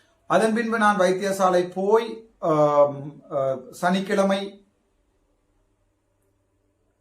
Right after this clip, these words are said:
ஞாபகம் இல்லை, நாட்கள் ஞாபகம் இல்லை, ஒரு சனிக்கிழமை அடைபட்டு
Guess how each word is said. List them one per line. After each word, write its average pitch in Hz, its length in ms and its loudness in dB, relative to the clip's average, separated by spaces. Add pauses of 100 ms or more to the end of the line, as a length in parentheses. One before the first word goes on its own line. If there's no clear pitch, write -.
(120)
ஞாபகம் 180 420 2
இல்லை, 120 240 -6
நாட்கள் 147 380 -6
ஞாபகம் 131 420 -6
இல்லை, 131 220 -6
ஒரு 180 160 -2
சனிக்கிழமை 185 640 -2
அடைபட்டு 160 720 -4